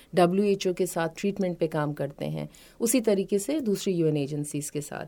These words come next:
यूएनएड्स का जो मुख्य, अ, focus है, वो advocacy का है, जहाँ पे हम काम करते हैं government के साथ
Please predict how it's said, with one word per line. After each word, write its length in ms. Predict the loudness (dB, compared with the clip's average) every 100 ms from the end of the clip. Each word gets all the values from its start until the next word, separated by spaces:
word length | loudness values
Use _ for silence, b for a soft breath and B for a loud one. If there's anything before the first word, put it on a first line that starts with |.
| -2
यूएनएड्स 500 | 6 8 8 6 2
का 160 | 0 2
जो 180 | 4 4
मुख्य, 420 | 6 4 4 4
अ, 160 | 4 0 -6 0 4 6 4
focus 460 | 6 6 6 0 2
है, 180 | 0 0 2
वो 240 | 6 8 8
advocacy 560 | 6 4 4 2 0
का 140 | 0 -2
है, 260 | -2 -6 -6 b b b
जहाँ 360 | 0 2 0 2
पे 280 | 4 6 4
हम 260 | 4 2
काम 280 | 2 0 0
करते 340 | 0 -2 0 0
हैं 380 | 0 0 2
government 360 | 2 2 0 0
के 100 | -2
साथ 380 | -2 -2 0